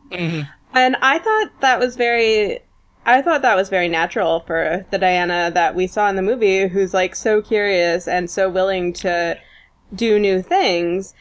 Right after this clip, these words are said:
Speaker 1: Mm-hmm.
Speaker 2: that, you know, she's like, "Oh, here's this person who I have this connection with. Yes, let's do this." Especially <laughs> after their conversation on the boat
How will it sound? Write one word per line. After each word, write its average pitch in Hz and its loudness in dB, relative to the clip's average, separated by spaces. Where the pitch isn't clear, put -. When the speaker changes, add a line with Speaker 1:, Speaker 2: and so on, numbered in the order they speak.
Speaker 1:
Mm-hmm. 175 -18
Speaker 2:
that, 180 4
you 233 0
know, 180 0
she's 196 -4
like, 196 0
"Oh, 262 2
here's 240 0
this 233 -4
person 202 0
who 202 0
I 190 2
have 196 0
this 190 -4
connection 208 -4
with. 180 0
Yes, 190 0
let's 175 -2
do 392 0
this." 214 2
Especially 247 4
<laughs> 220 4
after 226 2
their 202 2
conversation 202 2
on 190 2
the 175 4
boat 220 4